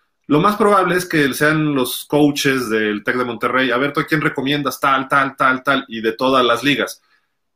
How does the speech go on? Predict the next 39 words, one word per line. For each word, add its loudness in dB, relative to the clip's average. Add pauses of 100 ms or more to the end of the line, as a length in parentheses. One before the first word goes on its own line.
(140)
En 2
el 4
comunicado 0
que -4
sale -2
hoy 0
también -2
sale 0
un 0
entrev-, -2
bueno, -2
un -4
comentario, -2
una -2
declaración -4 (320)
de, 2
eh, 0
el -2
presidente 0
de 0
la -2
unefa, 0
el -2
doctor -6
Juan -4
Manuel -6
Bladé. 0 (380)
Entonces, -2
eh, -2
pues, -4
a-, -6 (360)
en -2
teoría 4
se -4
debe 2
manejar -2
algo 0
como -6
más, -4